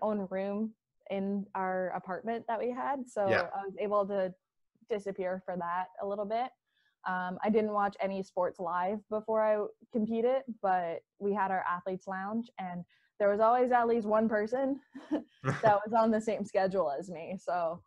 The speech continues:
Speaker 1: I sat in there and watched other sports with them.
Speaker 2: Ah, that's great. And it turns out after you got, uh, the great performance, uh,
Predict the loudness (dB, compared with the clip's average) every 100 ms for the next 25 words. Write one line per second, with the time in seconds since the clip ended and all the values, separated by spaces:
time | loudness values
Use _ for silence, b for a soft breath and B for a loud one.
0 | -8 -4 0 0 0 -6 -8 -10 -10 -10
1 | -12 -12 -12 -12 -14 -14 -16 -16 -16 -14
2 | -12 -14 _ _ _ _ _ -4 -2 0
3 | -2 -2 -6 -4 4 6 4 0 b b
4 | b b _ -2 0 6 6 8 6 6
5 | 4 2 2 2 2 2 2 -2 -8 -6
6 | -2 -2 2 2 4 2 4 0 0 -4
7 | -4 -2 -2 -6